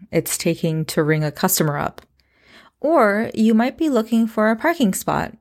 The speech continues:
and you see a driver fighting another driver for a spot when there's another one just a couple rows away. You start to wonder why everyone is so angry,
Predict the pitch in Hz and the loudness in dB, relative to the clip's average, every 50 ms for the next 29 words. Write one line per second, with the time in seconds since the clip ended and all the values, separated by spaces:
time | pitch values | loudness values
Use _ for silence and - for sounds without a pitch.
0 | _ _ _ 185 180 180 180 180 - - 190 180 175 170 - 190 185 190 185 185 | _ _ _ -2 0 0 0 -2 -2 -2 0 0 -2 -2 -2 -2 -2 -2 0 0
1 | 190 185 185 - - 202 196 196 202 196 190 196 208 208 226 254 269 277 226 202 | -2 -2 -2 -2 -2 0 2 2 2 0 0 0 0 0 0 2 2 2 2 2
2 | - - 165 156 156 156 175 185 196 202 - - 202 196 190 190 - - - 214 | 0 0 0 0 0 0 0 -2 -2 -4 -4 -2 0 0 0 -2 -4 -4 0 0
3 | 220 214 214 - - - - - - - - _ _ 233 233 233 233 220 226 240 | 0 0 0 -4 -8 -16 -18 -20 -20 -20 -20 _ _ 0 2 2 2 2 2 0
4 | 240 247 240 240 220 - - - - 233 220 226 254 254 294 247 185 151 131 - | 0 0 0 -2 -4 -6 -10 -4 0 2 4 4 4 2 2 2 2 0 -2 -6
5 | - 175 170 - _ _ _ _ _ _ - 190 185 175 - - 175 170 175 - | -8 -10 -14 -16 _ _ _ _ _ _ -4 -2 -2 -2 -2 -2 -2 -4 -2 -6
6 | 180 170 170 165 160 160 160 160 147 - - - 156 165 156 - - 156 - _ | -6 -2 -2 0 2 2 2 0 0 -2 -6 -4 -2 0 0 0 -2 -6 -10 _
7 | _ _ _ _ _ _ _ _ _ _ - 226 214 - - 247 226 220 226 214 | _ _ _ _ _ _ _ _ _ _ 0 2 2 2 2 2 2 2 2 0
8 | 190 190 190 196 202 196 185 175 170 175 175 175 - - 190 180 175 190 196 185 | 2 4 2 4 4 2 2 2 2 0 0 0 -2 -2 -2 -2 0 2 2 2
9 | 170 160 160 160 160 - 185 190 - 175 170 170 - - - 185 180 180 - - | 2 0 -2 -4 -4 -4 -6 -6 0 0 0 0 0 -2 0 2 2 2 0 0
10 | 165 165 165 165 160 165 170 170 170 160 160 | 0 0 0 0 0 -2 -2 -2 -2 -4 -4